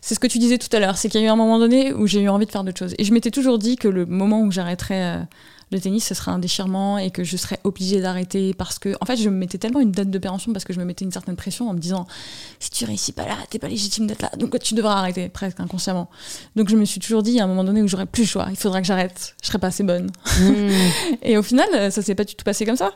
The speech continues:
Speaker 1: Ça, ça a été que juste j'ai eu envie de faire d'autres choses. J'avais la trentaine qui arrivait, j'avais vingt-huit, vingt-neuf ans, euh, c'était l'année de mes vingt-neuf ans et je me suis dit, euh,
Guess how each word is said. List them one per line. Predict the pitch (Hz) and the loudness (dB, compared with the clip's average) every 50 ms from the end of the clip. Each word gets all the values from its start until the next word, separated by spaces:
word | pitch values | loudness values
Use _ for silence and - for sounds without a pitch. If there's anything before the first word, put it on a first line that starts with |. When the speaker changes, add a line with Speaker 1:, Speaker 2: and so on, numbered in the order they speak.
| - _ - | -8 _ -16
Speaker 1:
Ça, | - - 214 190 185 180 190 | -6 -2 0 2 2 0 -2
ça | - - 196 | -2 -2 -4
a | |
été | 180 175 208 277 | -4 -2 -2 -2
que | 269 - 208 190 180 175 175 175 | -2 0 0 0 0 -2 -2 -2
juste | 175 233 262 233 | -2 -2 -2 -2
j'ai | 208 196 | -2 -2
eu | 185 185 | 0 0
envie | 185 196 190 | -2 -2 -2
de | - | -2
faire | 214 196 | -4 -2
d'autres | 185 170 - - | -2 -4 -4 -2
choses. | 185 208 247 269 226 190 185 175 170 | 0 0 2 2 0 0 0 -2 -2
J'avais | 170 170 175 165 170 165 | -2 -2 -4 -4 -2 -2
la | 165 165 | -4 -4
trentaine | 160 - 190 175 208 214 208 | -4 -4 -4 -2 0 -2 0
qui | - | -2
arrivait, | 175 165 165 165 170 202 226 | -4 -6 -4 -4 -4 -4 -4
j'avais | 190 190 170 170 | -4 -4 -6 -6
vingt-huit, | 165 170 180 - - - _ _ _ _ _ _ _ _ _ _ _ _ _ _ _ _ _ _ | -6 -8 -8 -10 -12 -18 _ _ _ _ _ _ _ _ _ _ _ _ _ _ _ _ _ _
vingt-neuf | - 190 - 202 196 190 190 | -14 -8 -6 -4 -2 -2 -2
ans, | 190 185 196 233 233 208 | -2 -2 -2 -2 -2 -2
euh, | 180 165 165 165 - | -2 -4 -6 -8 -10
c'était | - - - - - 185 | -12 -12 -10 -6 -4 0
l'année | 190 214 | 2 4
de | 226 | 4
mes | 214 202 | 4 4
vingt-neuf | 185 185 180 185 175 170 | 2 0 -2 -2 -4 -2
ans | 175 208 247 | -2 0 0
et | 247 202 180 | 0 0 0
je | 170 160 | -2 -2
me | 175 | -4
suis | 175 - - 180 | -4 -4 -4 -2
dit, | 180 208 226 | 0 2 2
euh, | 196 | 0